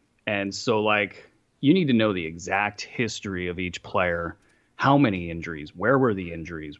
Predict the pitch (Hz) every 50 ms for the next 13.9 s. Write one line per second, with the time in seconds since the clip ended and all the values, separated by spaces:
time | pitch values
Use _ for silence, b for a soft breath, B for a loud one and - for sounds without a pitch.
0 | - 82 85 92 101 - - - 151 156 160 151 107 92 85 82 80 76 78 -
1 | b b b b b b b b b - 87 87 85 - - - - - - _
2 | _ - 135 101 98 92 87 90 92 - _ - 139 127 139 151 - - - -
3 | 165 156 147 147 147 143 143 147 143 - - - - - 123 127 123 131 139 160
4 | 143 156 147 123 104 101 101 98 98 95 95 95 95 95 92 92 90 90 87 95
5 | - _ _ _ _ _ _ - 117 101 95 87 85 85 - - 120 113 - 127
6 | 117 104 101 95 87 85 - 98 98 117 - - - 87 85 - - - 85 82
7 | - - 98 92 - 135 139 - 160 139 123 110 131 135 131 - 107 92 92 90
8 | 90 90 90 90 90 87 87 - 104 95 104 98 92 82 87 85 - - 95 90
9 | 80 87 87 85 80 82 85 98 - - - 107 104 104 120 123 117 - 135 123
10 | 104 - - 104 101 104 104 - 98 90 85 85 - _ _ _ _ - - 117
11 | - 101 98 90 85 - - 117 113 101 87 80 - - - 123 139 - 92 85
12 | 82 82 82 87 85 82 82 80 80 80 _ b b b b b b b b b
13 | b b b b b b - 113 98 95 95 95 90 87 85 - -